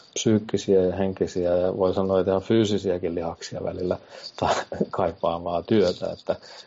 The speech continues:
ja, ja vielä takas tähän ytimeen, että tää työ mahdollistuu kun mä oon sitoutuneessa parisuhteessa, jossa mä oon valinnut,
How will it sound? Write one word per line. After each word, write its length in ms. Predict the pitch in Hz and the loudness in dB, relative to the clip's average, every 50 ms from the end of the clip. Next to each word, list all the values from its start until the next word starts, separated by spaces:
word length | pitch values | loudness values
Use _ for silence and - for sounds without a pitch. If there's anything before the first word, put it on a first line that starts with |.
| - - | -6 -2
ja, 200 | 95 98 87 90 - | 0 0 0 0 -2
ja 180 | 101 95 90 | -2 -2 2
vielä 260 | 95 107 117 110 104 101 | 4 4 6 6 4 4
takas 300 | 95 90 - 87 85 - | 2 -2 -2 -4 -10 -10
tähän 280 | - - 90 95 110 | -10 -6 -2 0 0
ytimeen, 520 | 120 123 123 113 98 87 85 82 85 87 87 | 0 0 0 0 -2 -2 -6 -12 -16 -18 -20
että 280 | 87 _ - - 85 - - - - _ _ _ _ _ _ - - | -20 _ -8 -8 -8 -8 -8 -20 -20 _ _ _ _ _ _ -12 -6
tää 300 | - 143 160 135 87 - _ | -2 -2 0 0 -2 -4 _
työ 280 | - - 147 151 - - | -4 -2 -2 -2 -2 -2
mahdollistuu 1120 | 95 117 120 101 92 - 85 82 82 82 82 - - - _ - - 104 120 143 139 135 - _ _ _ - - - _ - _ _ _ _ - | -4 -4 -6 -6 -8 -10 -10 -10 -10 -10 -12 -14 -16 -14 _ -4 -2 -2 0 -2 -2 -6 -12 _ _ _ -20 -20 -20 _ -20 _ _ _ _ -6
kun 80 | 101 101 | -4 -2
mä 120 | 95 92 - - | -2 -2 -2 0
oon 380 | 110 110 104 92 90 87 87 - _ _ _ _ _ _ _ _ _ _ _ | 0 2 2 0 -2 -4 -8 -14 _ _ _ _ _ _ _ _ _ _ _
sitoutuneessa 1080 | - - - 127 110 - 104 98 92 82 82 87 - 82 82 82 85 82 - - - 95 | -10 -2 -2 -2 0 2 4 4 4 2 2 -2 -6 -10 -10 -10 -16 -16 -14 -12 -12 -10
parisuhteessa, 1080 | - - 110 117 113 98 - - - 82 - _ _ - - - - - - - - - - _ _ _ _ - | -4 -2 -2 0 0 0 -2 -4 -10 -10 -12 _ _ -8 -8 -8 -8 -10 -8 -8 -8 -8 -10 _ _ _ _ -8
jossa 280 | - 87 - - 90 | -8 -8 -6 -8 -8
mä 140 | 90 90 85 | -8 -8 -8
oon 120 | 85 85 92 98 - | -10 -10 -8 -4 0
valinnut, 580 | 135 160 143 107 90 90 80 80 - - - | 0 2 2 2 0 -2 -6 -10 -12 -14 -16